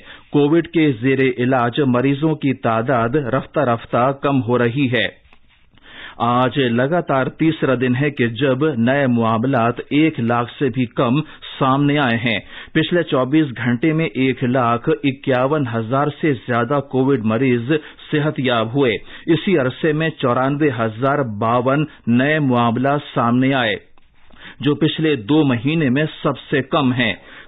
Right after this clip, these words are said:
मुल्क में सेहतयाब होने की शरह मजीद बेहतर होकर चौरानवे आशारिया सात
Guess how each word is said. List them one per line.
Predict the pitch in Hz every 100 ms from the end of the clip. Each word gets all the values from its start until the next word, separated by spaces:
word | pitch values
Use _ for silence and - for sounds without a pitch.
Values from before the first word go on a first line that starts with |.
| 117
मुल्क | 135 175 170
में | 165
सेहतयाब | 151 151 135 123 117 131 113
होने | 123 156 165
की | 160 165
शरह | - 135 135 127
मजीद | 117 117 135 175 131
बेहतर | 127 123 131
होकर | 117 139 120 123 151 - -
चौरानवे | - 127 131 151 160 -
आशारिया | 117 113 - 127 107 135 143 -
सात | - 127 139